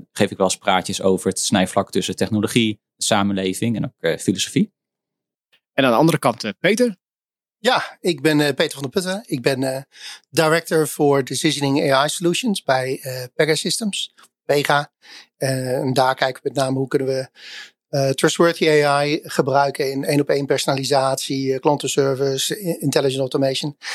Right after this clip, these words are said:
Speaker 3: Daarnaast ben ik ook, eh, assistant professor in, eh, A I en creative research aan, eh, de Universiteit Leiden. Ehm, waar ik meer kijk naar van, hey, eh, hoe kunnen we A I gebruiken? Niet, eh, alleen maar in, eh, eh, business, maar ook, eh, in de wetenschap of misschien wel in de kunst.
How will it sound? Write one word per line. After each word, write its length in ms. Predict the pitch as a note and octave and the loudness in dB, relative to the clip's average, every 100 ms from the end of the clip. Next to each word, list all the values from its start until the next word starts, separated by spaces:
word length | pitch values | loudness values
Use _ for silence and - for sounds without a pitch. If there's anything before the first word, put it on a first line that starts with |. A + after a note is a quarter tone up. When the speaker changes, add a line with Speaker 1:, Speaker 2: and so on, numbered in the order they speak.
| - - | -12 -2
Speaker 3:
Daarnaast 280 | D#3+ C3+ | 0 0
ben 100 | F3 | 0
ik 100 | D3+ | 0
ook, 180 | D3+ C#3 | 0 0
eh, 100 | D#3 | -2
assistant 360 | - F#3+ D#3+ D#3 | -2 -4 -2 -2
professor 600 | D#3+ E3+ D3+ D#3+ D3+ D3+ | 0 2 0 0 0 -2
in, 320 | - C#3 C#3 | -2 -2 -2
eh, 400 | C3+ C3+ - D3+ | -2 -2 0 2
A 240 | C#3 C#3+ | 2 0
I 60 | C#3+ | -2
en 100 | C3+ | -4
creative 300 | - D#3 C#3 | 0 0 0
research 520 | F#3+ - G#3+ - - - | -2 0 -2 -4 -12 -2
aan, 340 | C3+ B2+ B2+ | 0 0 -4
eh, 120 | B2+ | -8
de 80 | B2 | -8
Universiteit 360 | D#3 B2 C#3+ - | -6 -2 0 2
Leiden. 340 | D3+ E3 G#3 _ _ - - - - | 0 0 -6 _ _ -20 -20 -20 -18
Ehm, 520 | - C#3+ C#3 C#3 C3+ C#3+ C3 | 0 2 4 2 -2 -6 0
waar 240 | C#3 C3 | 2 2
ik 80 | B2+ | 0
meer 200 | C#3 C#3 | 0 0
kijk 240 | C#3+ C3+ | 0 -2
naar 160 | C#3 B2+ | -4 -4
van, 140 | C3+ | -2
hey, 240 | C#3+ C3 B2 | 2 2 0
eh, 60 | |
hoe 100 | B2 | -4
kunnen 200 | B2+ C3 | -2 -2
we 260 | B2+ C#3 C3+ | 0 0 0
A 100 | C3 | 0
I 40 | |
gebruiken? 500 | - B2+ C3 C3 C3 | 0 -2 -2 -2 0
Niet, 200 | B2+ C3 | 0 2
eh, 100 | C3 | 0
alleen 200 | B2+ C3 | 2 0
maar 200 | C3 C3 | -2 -4
in, 140 | C3+ C3 | -6 -10
eh, 160 | B2+ | -10
eh, 400 | D3 - - C#3+ | -12 -8 -6 -2
business, 380 | C3 C#3 D3 C#3 | 0 2 0 -2
maar 200 | C#3+ C#3+ | 0 0
ook, 180 | C#3 - | 0 -4
eh, 140 | C3 - - - - - | -8 -10 -16 -16 -16 0
in 160 | A3+ | 4
de 60 | G3 | 4
wetenschap 480 | F#3 E3+ - E3 - | 2 0 0 -2 -2
of 80 | |
misschien 240 | F3+ E3 G#3+ | -4 -2 2
wel 100 | D#3 | 2
in 100 | D3 | 0
de 60 | |
kunst. 340 | B2+ F#3 A3+ | 0 0 0